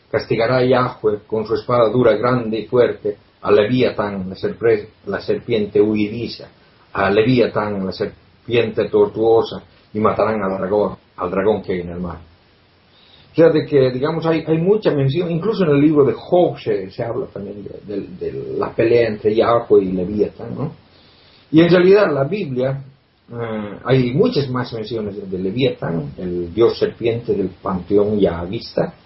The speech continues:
De hecho, como le, creo que les dije más antes, los levitas eran originalmente sacerdotes de Leviatán. Y es posible que ellos hayan sido los que han contrabandeado la idea de una serpiente...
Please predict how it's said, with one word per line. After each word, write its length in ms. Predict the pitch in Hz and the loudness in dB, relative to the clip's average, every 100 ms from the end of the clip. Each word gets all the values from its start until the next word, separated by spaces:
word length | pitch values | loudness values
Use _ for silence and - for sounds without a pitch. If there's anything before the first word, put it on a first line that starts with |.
| _ _ _ _ _ _ | _ _ _ _ _ _
De 160 | 120 165 | 4 4
hecho, 300 | 160 110 - _ _ _ | 2 -4 -8 _ _ _
como 320 | 104 107 107 | -6 -4 0
le, 300 | 107 113 - - | 2 2 -2 2
creo 200 | 147 139 | 2 4
que 80 | |
les 160 | 127 120 | 2 2
dije 180 | 135 135 | 0 0
más 160 | 120 | 0
antes, 260 | 123 117 - - _ _ | -2 -6 -12 -20 _ _
los 120 | 95 | -2
levitas 560 | 107 135 180 - 110 - _ _ _ | 2 2 2 0 0 -2 _ _ _
eran 280 | 135 139 123 | 4 4 4
originalmente 760 | 110 104 - 123 143 151 160 - | 0 -4 -4 -2 -2 -2 -4 -8
sacerdotes 720 | - - - - - - - | -12 -10 -6 -4 -6 -8 -8
de 80 | 101 | -6
Leviatán. 560 | 98 98 95 85 - - - _ _ _ _ _ _ _ | -6 -6 -8 -8 -12 -14 -16 _ _ _ _ _ _ _
Y 100 | 135 | 2
es 140 | 139 | 2
posible 500 | 151 143 180 165 120 | 2 2 2 2 -2
que 360 | - 107 107 110 | 0 2 4 4
ellos 260 | 147 156 135 | 4 4 4
hayan 220 | 131 123 | 2 0
sido 180 | 123 147 | 0 0
los 180 | 117 104 | 0 -2
que 100 | 117 | -4
han 120 | 113 | -6
contrabandeado 800 | 110 104 98 92 95 107 117 104 | -4 -2 -2 -4 0 4 4 4
la 120 | 92 | 2
idea 400 | 95 107 107 98 - _ | 2 4 4 0 -12 _
de 160 | 95 | -2
una 180 | 107 104 | 0 0
serpiente... 1040 | 95 101 - - 87 110 107 - 98 90 | -2 -6 -8 -4 0 0 -2 -2 0 0